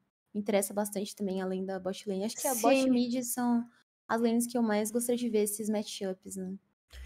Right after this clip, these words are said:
Speaker 2: É o, é o nosso, acredito que seja uma das matchups mais, assim, impactantes, né? Essa do mid contra a Orianna, porque eu acredito que a Orianna também seja um boneco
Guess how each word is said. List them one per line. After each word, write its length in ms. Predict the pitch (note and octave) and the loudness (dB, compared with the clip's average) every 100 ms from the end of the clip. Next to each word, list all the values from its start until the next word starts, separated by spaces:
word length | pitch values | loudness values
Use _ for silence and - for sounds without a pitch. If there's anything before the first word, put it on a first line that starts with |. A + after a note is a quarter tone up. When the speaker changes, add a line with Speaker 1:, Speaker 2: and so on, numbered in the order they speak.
| - _ - | -16 _ -2
Speaker 2:
É 240 | C#4 C#4 | 2 6
o, 280 | D4+ D#4 D#4 | 8 8 8
é 120 | - D4+ | 6 4
o 80 | D#4+ | 4
nosso, 300 | D#4+ D#4 D#4+ | 2 2 0
acredito 520 | - C#4+ C#4+ C#4 C4+ | 2 0 -2 -6 -8
que 100 | D4 | -12
seja 400 | - C4+ C4 C4+ | -6 -6 -2 -2
uma 140 | C4 | -2
das 180 | B3+ B3+ | -6 -6
matchups 640 | B3 B3 B3 B3+ B3+ A#3+ | -4 -6 -6 -10 -8 -8
mais, 680 | B3 A#3+ A#3+ B3 B3+ C4+ C4 | -2 0 2 2 0 -2 -2
assim, 380 | B3+ B3 C4 B3 | -6 -4 -2 -2
impactantes, 840 | B3 B3+ B3 - B3 A3 A3 A#3 A3+ | -2 -4 -6 -4 -2 -2 -4 -8 -4
né? 300 | A3+ A3+ A3+ | -2 0 -2
Essa 240 | A3+ A#3 | -4 -4
do 180 | A3 A3+ | -4 -2
mid 320 | A3+ A3+ A3 A#3 | -2 -2 -2 -4
contra 340 | B3 A#3 A#3+ | -4 -2 0
a 20 | |
Orianna, 400 | A#3+ B3+ A3+ A3 | 2 2 0 0
porque 260 | G#3+ A3+ A#3 | -4 -4 -2
eu 40 | |
acredito 340 | A3+ A#3 A#3+ - | -2 -2 -4 -2
que 80 | B3+ | 0
a 20 | |
Orianna 320 | B3 A#3+ B3+ | 4 4 4
também 340 | B3+ B3+ A#3+ C4+ | 0 0 0 0
seja 300 | C4 B3 B3+ | 0 2 2
um 80 | B3 | 0
boneco 440 | B3 A#3 A#3 F4+ | 2 2 0 -4